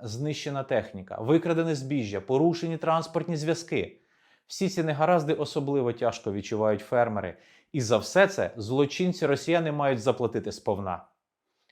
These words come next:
Ми на нашому YouTube-каналі та соцмережах публікуємо різноманітні матеріали, що спрямовані на допомогу працівникам сільського господарства. Агропоради, інтерв'ю з вченими та практиками,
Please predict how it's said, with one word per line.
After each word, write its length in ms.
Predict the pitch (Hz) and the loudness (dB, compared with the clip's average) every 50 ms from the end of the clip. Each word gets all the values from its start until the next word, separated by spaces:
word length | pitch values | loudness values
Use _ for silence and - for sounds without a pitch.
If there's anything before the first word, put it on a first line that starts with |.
| _ - | _ -10
Ми 100 | 127 143 | -6 -6
на 100 | 147 143 | -2 -2
нашому 340 | 147 143 - - 151 147 147 | -2 -2 -2 -4 -2 0 0
YouTube-каналі 680 | 139 143 - 135 127 - - 131 131 123 117 107 98 98 | 0 0 -2 -4 -2 -2 -4 -2 0 2 2 2 0 0
та 160 | - 120 110 | -2 -4 -4
соцмережах 760 | - 123 113 - - 127 139 175 214 208 139 110 95 - - _ _ _ _ _ _ _ | -4 -6 -8 -6 -4 0 2 2 4 2 2 -2 -6 -8 -16 _ _ _ _ _ _ _
публікуємо 640 | - 139 135 131 135 123 - 220 254 262 220 180 165 | -6 -4 -2 0 -2 -2 -2 -2 -2 0 0 0 0
різноманітні 680 | 156 143 131 135 156 160 170 175 202 226 226 220 180 160 | 0 0 -2 -2 -2 -2 0 0 0 -2 -2 -4 -4 -4
матеріали, 580 | 151 139 - 139 127 170 214 226 175 123 95 | -4 -2 -2 0 0 2 2 2 0 -2 -4
що 180 | - - 160 147 | -6 -8 -8 -8
спрямовані 800 | - - - 151 151 143 143 139 156 185 202 175 175 160 147 135 | -8 -6 -2 -2 0 0 0 -2 -2 0 0 2 0 0 0 0
на 120 | 135 131 | -2 -2
допомогу 500 | 131 131 127 135 131 139 175 185 175 170 | -2 -2 -2 -2 -2 0 0 0 0 -2
працівникам 680 | 170 131 131 - - 131 117 117 113 113 156 165 170 | 0 -2 -2 -2 -2 -4 -4 -4 -2 0 0 0 0
сільського 500 | 165 - 113 104 - - - 110 110 107 | -2 -6 -8 -8 -8 -6 -4 -2 -2 -2
господарства. 800 | 98 104 101 - - 123 113 113 104 92 - - - 90 - - _ _ _ _ _ _ _ _ _ - | -2 -4 -8 -6 -6 0 2 4 2 2 0 -6 -14 -14 -14 -14 _ _ _ _ _ _ _ _ _ 0
Агропоради, 760 | 233 247 208 185 - - 117 101 101 101 98 98 104 113 127 - _ _ _ _ _ _ _ _ - | 0 2 2 0 2 2 2 4 6 4 4 4 0 -4 -8 -12 _ _ _ _ _ _ _ _ -4
інтерв'ю 400 | 220 226 226 254 247 240 247 214 | -4 0 0 0 2 2 0 0
з 40 | 226 | 0
вченими 400 | - - 247 220 180 127 113 110 | 0 0 2 2 2 2 0 0
та 120 | 117 110 | -2 -4
практиками, 800 | - - - 95 92 92 - - 110 - - 113 113 113 117 | -2 0 2 4 4 4 2 -2 -6 -4 -4 -4 -4 -6 -10